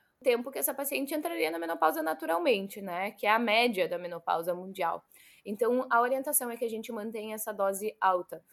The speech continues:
por volta de cinquenta a cinquenta e um anos, e a partir de aí a gente não precisa cessar o uso,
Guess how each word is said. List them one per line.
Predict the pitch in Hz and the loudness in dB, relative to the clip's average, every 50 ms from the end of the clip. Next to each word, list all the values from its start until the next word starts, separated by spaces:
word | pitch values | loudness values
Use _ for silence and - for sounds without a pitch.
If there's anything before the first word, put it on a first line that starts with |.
| _ _ _ _ | _ _ _ _
por | - 233 233 226 | -2 -2 -2 0
volta | 214 214 202 185 175 170 - 180 180 | 4 4 6 6 4 2 -2 -8 -10
de | 180 180 202 | -10 -8 -6
cinquenta | 196 - 202 196 - 180 180 - - | -6 -6 -6 -6 -6 -6 -6 -4 -4
a | 269 | -4
cinquenta | - 269 262 254 226 214 - | -4 -4 -4 -6 -6 -8 -8
e | 220 220 | -8 -8
um | 208 202 202 | -8 -6 -2
anos, | 180 170 180 233 254 269 - - _ _ _ _ - | 0 0 0 0 0 -2 -4 -4 _ _ _ _ 2
e | 240 262 | 6 6
a | 269 269 | 6 6
partir | - 349 311 - - 330 | 4 0 -2 -2 -4 -6
de | 277 262 285 | -2 2 2
aí | 254 233 233 | 2 4 2
a | 262 | 0
gente | 262 277 277 285 277 | 0 -2 -6 -4 -4
não | 262 254 | -4 -4
precisa | 254 254 240 - - 269 269 254 247 277 277 - - _ _ _ _ _ _ - | -4 -4 -4 -2 -2 -2 -4 -2 -2 -2 -2 -2 -6 _ _ _ _ _ _ -12
cessar | - - - - 214 196 196 - - - 247 277 | -4 0 2 2 4 4 4 6 8 8 8 8
o | 302 269 226 | 6 4 0
uso, | 240 262 269 240 311 320 302 | -4 -4 -2 -2 -2 -2 -2